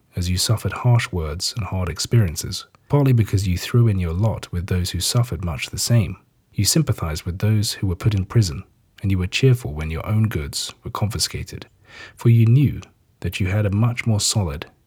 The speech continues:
and lasting treasure. Don't throw away your trust now. It carries with it a rich reward. Patient endurance is what you need if, after doing God's will, you are to receive what he has promised. "For yet a very little while,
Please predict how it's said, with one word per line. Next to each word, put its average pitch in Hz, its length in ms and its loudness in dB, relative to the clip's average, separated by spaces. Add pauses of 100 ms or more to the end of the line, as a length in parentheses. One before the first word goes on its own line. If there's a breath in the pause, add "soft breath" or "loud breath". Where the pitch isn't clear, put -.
(140)
and 85 160 -4
lasting 92 460 -4
treasure. - 380 -2 (420)
Don't 104 180 4
throw 123 220 6
away 104 240 4
your 92 160 4
trust - 380 -6
now. 90 340 -4 (320)
It - 160 -12
carries 113 380 2
with 98 200 2
it 80 200 -8 (260)
a 92 60 -4
rich 95 340 -4
reward. 85 500 -4 (400)
Patient 127 360 6
endurance 101 680 2 (180)
is 92 100 -2
what 95 180 -2
you 92 140 -2
need 90 360 0
if, 101 320 -2 (460 loud breath)
after 120 260 4
doing 117 280 8
God's 98 280 2
will, 95 340 0 (280)
you 101 160 2
are 107 140 4
to - 100 -6
receive 87 460 0
what 82 140 -6
he 90 120 -2
has 82 140 -4
promised. - 560 -4 (400)
"For 101 200 0
yet 117 460 2 (120)
a 107 60 0
very 101 220 2
little 98 260 0
while, 82 460 -6